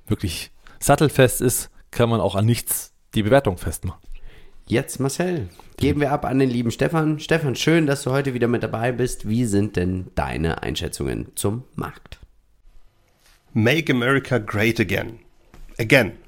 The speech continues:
Speaker 3: müsste man ja sagen, weil Donald Trump ist ja immerhin das zweite Mal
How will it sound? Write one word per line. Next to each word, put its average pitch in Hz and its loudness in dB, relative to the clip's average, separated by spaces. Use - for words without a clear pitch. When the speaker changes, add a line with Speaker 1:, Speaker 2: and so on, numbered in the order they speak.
Speaker 3:
müsste 107 -2
man 95 2
ja 98 2
sagen, 107 2
weil 113 2
Donald 110 2
Trump 113 0
ist - -6
ja 123 -2
immerhin 110 0
das - -4
zweite 101 0
Mal 80 -2